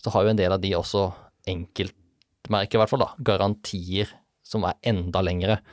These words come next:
som også vil omfatte, eh, oppdateringer da. Det kan jo også være greit å nevne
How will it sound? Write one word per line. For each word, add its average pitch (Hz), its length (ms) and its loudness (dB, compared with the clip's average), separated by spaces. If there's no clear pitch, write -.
som - 180 -6
også - 320 -2
vil 92 160 -4
omfatte, 90 800 -4
eh, - 240 -6
oppdateringer - 600 -4
da. - 80 -14
Det - 240 -4
kan - 220 2
jo - 80 -4
også - 240 0
være 104 160 0
greit 107 480 0
å 101 260 4
nevne 110 560 2